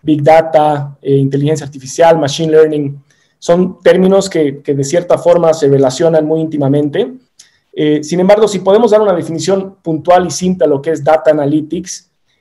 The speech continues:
eh, vendría a ser la ciencia de analizar datos crudos para sacar conclusiones y generar valor dentro de una organización. El objetivo siempre es entender la información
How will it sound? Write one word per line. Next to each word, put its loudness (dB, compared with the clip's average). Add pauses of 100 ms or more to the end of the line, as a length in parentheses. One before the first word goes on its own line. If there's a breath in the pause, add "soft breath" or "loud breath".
(120)
eh, 0
vendría 2
a 2
ser 0
la 0
ciencia 0
de 4
analizar 0
datos -2
crudos -2 (420)
para 2
sacar 0
conclusiones 0
y -14
generar 2
valor 4
dentro -2
de -2
una -4
organización. -4 (460 soft breath)
El -6
objetivo 0
siempre -2
es -6
entender -2
la -4
información -2